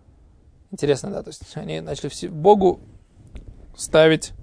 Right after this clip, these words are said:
некие условия, да, интересно, да, если ты не, не смилостивишься над нами, мы не будем, э, милостиво относиться к ним.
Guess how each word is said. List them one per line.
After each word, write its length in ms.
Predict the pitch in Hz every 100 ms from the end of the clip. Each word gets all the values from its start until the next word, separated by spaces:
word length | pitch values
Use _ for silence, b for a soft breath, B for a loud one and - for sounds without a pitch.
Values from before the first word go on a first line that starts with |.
| b b b b b - -
некие 340 | 160 156 170
условия, 480 | 165 - 208 127 123
да, 120 | 127
интересно, 400 | 131 151 139 165
да, 140 | 156 -
если 200 | - 143
ты 500 | - 226 233 175 - - _ _ _ -
не, 160 | 151
не 260 | 160 - 147
смилостивишься 800 | 156 190 180 - 165 156 - 160
над 200 | 156 175
нами, 240 | 277 262
мы 120 | 185
не 100 | 202
будем, 280 | 185 185 180 b b b b b b b _
э, 260 | - - - -
милостиво 420 | 160 170 180 - 147
относиться 480 | - 135 151 -
к 100 | -
ним. 180 | 143 196